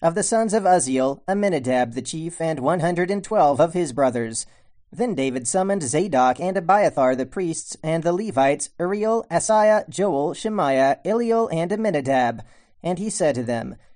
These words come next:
"You are the heads of the families for the Levites. Sanctify yourselves and your brothers and bring up the ark of Yahweh, the God of Israel, to the place I have established for it.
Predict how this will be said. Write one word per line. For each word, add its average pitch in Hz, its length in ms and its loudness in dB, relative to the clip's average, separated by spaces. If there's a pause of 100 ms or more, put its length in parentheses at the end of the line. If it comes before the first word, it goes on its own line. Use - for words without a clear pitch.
(180)
"You 214 280 -2
are 247 100 4
the 214 200 2
heads 233 280 4
of 233 100 2
the 233 80 0
families 240 540 -2
for 226 80 -6
the 233 120 0
Levites. 127 600 -2
Sanctify 185 640 0
yourselves 165 580 -2
and 202 180 0
your 226 140 0
brothers 170 460 2
and 190 200 0
bring 196 220 -2
up 208 160 -2
the 175 140 2
ark 214 200 6
of 185 140 -2
Yahweh, 240 440 2
the 226 120 0
God 214 240 8
of 233 140 2
Israel, 139 400 2
to 240 100 -4
the 233 80 0
place 226 380 -2
I 170 100 4
have 151 200 2
established 156 540 0
for 233 240 0
it. 120 140 -4